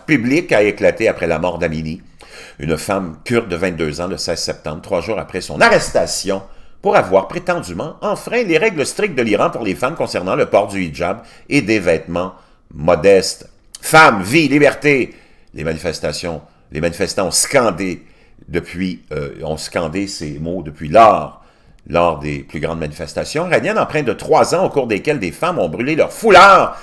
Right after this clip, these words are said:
et coupé leurs cheveux avec défi. Des manifestations parallèles ont eu lieu pendant des jours dans les grandes villes du monde, souvent devant les ambassades et les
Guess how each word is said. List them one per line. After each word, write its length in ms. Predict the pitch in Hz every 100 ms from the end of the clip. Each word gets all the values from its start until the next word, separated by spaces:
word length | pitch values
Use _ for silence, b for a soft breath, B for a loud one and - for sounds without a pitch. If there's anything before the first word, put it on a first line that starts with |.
| B
et 100 | 185
coupé 280 | 185 - 143
leurs 140 | 127 95
cheveux 460 | - 127 104 120 104
avec 340 | 92 78 67
défi. 480 | 123 123 135 127 - b b b b - -
Des 120 | 76
manifestations 600 | 78 76 80 85 - 85
parallèles 460 | 101 92 82 85 139
ont 120 | 92
eu 40 |
lieu 280 | 80 104 110 B B B -
pendant 460 | 262 208 196 202 - B B -
des 200 | 135 127
jours 380 | 165 170 165 127
dans 100 | 117
les 120 | 110
grandes 280 | 113 123 101
villes 160 | 123
du 160 | 85 104
monde, 480 | 92 110 131 98 -
souvent 560 | - 139 87 92 92 - -
devant 380 | 73 90 87 87
les 220 | 80 78
ambassades 600 | 85 76 - 85 82 82 - _ -
et 280 | 117 123 - -
les 440 | 69 78 95 131